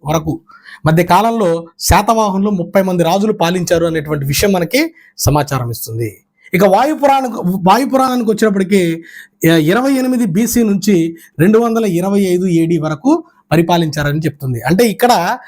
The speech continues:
శాతవాహనుల యొక్క అంతం గురించి చరిత్రకారుల మధ్య ఏకాభిప్రాయం ఉన్నప్పటికీ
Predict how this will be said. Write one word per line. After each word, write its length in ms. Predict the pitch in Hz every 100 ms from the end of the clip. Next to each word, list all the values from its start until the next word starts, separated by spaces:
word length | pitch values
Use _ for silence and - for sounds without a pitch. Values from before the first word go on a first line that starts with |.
| - -
శాతవాహనుల 960 | - 143 185 - 254 262 262 247 254
యొక్క 320 | 247 220 - 220
అంతం 520 | - 165 220 262 240
గురించి 500 | 240 214 226 196 196 - _ -
చరిత్రకారుల 580 | 214 226 247 226 220 220
మధ్య 260 | 208 190
ఏకాభిప్రాయం 800 | 175 165 202 233 220 214 202 190
ఉన్నప్పటికీ 720 | 160 185 180 170 160 254 330